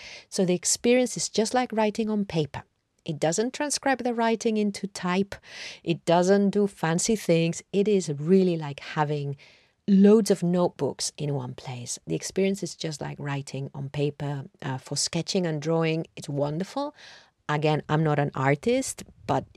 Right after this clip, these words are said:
it's making me want to draw. So that's nice. And it's got a storyboard as a template. So I've been storyboarding my ideas, which is something I haven't done before. Uh, yeah, so I've been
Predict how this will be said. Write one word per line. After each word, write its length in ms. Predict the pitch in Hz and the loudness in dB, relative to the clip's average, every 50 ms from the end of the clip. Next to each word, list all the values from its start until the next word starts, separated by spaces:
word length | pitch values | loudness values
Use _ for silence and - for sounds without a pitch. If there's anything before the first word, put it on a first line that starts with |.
| - | -10
it's 200 | 165 151 - - | -8 -8 -6 -6
making 360 | - 151 147 147 143 - 170 151 | -2 0 0 0 0 -2 -2 -2
me 100 | 147 143 | -2 -2
want 240 | 135 135 131 135 | -2 -2 -2 -4
to 100 | - - | -4 -6
draw. 380 | 127 - - 131 131 160 233 302 - - - - - | -6 -4 -2 -2 0 0 -2 -4 -10 -18 -20 -20 -20
So 300 | - - 147 143 139 139 | -8 -4 -2 -2 0 0
that's 240 | 147 165 170 - 165 | -2 -4 -2 -2 0
nice. 460 | 170 156 143 156 190 214 - - - - - - - - - - - - _ - | 2 4 4 4 4 2 2 -2 -6 -6 -12 -16 -16 -16 -18 -18 -20 -20 _ 2
And 240 | 190 196 196 190 - | 4 4 4 4 4
it's 220 | 190 190 190 - - | 4 2 2 2 -6
got 420 | - - 190 180 180 175 170 - - - | -2 0 2 4 4 2 0 -2 -4 -2
a 40 | |
storyboard 840 | 156 - - - - 202 202 220 214 214 202 156 143 139 139 139 131 | 0 0 0 0 2 4 6 6 8 6 6 4 2 0 -2 0 0
as 120 | 135 131 143 | 0 -2 -2
a 60 | 139 | -4
template. 760 | - - 185 170 170 151 - 135 107 104 - - - - - | -4 -2 0 0 0 -2 -4 -6 -6 -6 -6 -8 -10 -8 -6
So 440 | - - - 151 147 147 147 147 - - _ _ _ _ - | -4 0 2 4 4 4 2 0 -2 -8 _ _ _ _ -4
I've 160 | 156 165 160 | -4 0 2
been 260 | 180 175 175 175 165 - _ _ _ _ _ - | 2 4 4 2 0 -4 _ _ _ _ _ -8
storyboarding 920 | - - - 320 359 403 370 240 156 143 123 131 135 - 98 135 143 - - _ _ _ | -8 -4 0 2 2 2 2 2 0 0 -2 -2 -2 -4 -6 -6 -8 -12 -16 _ _ _
my 460 | 151 143 139 135 139 139 139 139 139 - _ - | -6 -4 -4 -2 -2 -2 -4 -4 -6 -8 _ -4
ideas, 680 | - 147 139 - 143 131 - - 80 - - - - - - - - _ _ _ | -2 -2 -2 -2 -4 -6 -4 -6 -6 -6 -8 -8 -10 -10 -14 -20 -20 _ _ _
which 180 | - 226 226 240 | -4 -2 0 0
is 80 | 226 | 0
something 240 | - 247 247 262 254 | 0 2 2 2 2
I 60 | 247 | 4
haven't 220 | 226 233 233 226 208 | 4 4 2 2 2
done 160 | 214 208 202 | 2 2 2
before. 340 | 196 - - - 131 - - _ _ _ - - - - - - - - - _ _ | 0 0 -2 -6 -8 -8 -10 _ _ _ -20 -20 -20 -20 -20 -20 -20 -20 -20 _ _
Uh, 520 | - 175 180 180 175 175 175 170 175 175 - - | 0 0 2 2 2 0 0 0 -2 -4 -4 0
yeah, 220 | 208 220 220 208 | 2 2 2 2
so 240 | 196 - - 175 175 | 0 -2 0 0 0
I've 180 | 165 165 - | 0 -2 -4
been 300 | - 180 175 170 165 - | -4 -2 -2 -2 -4 -6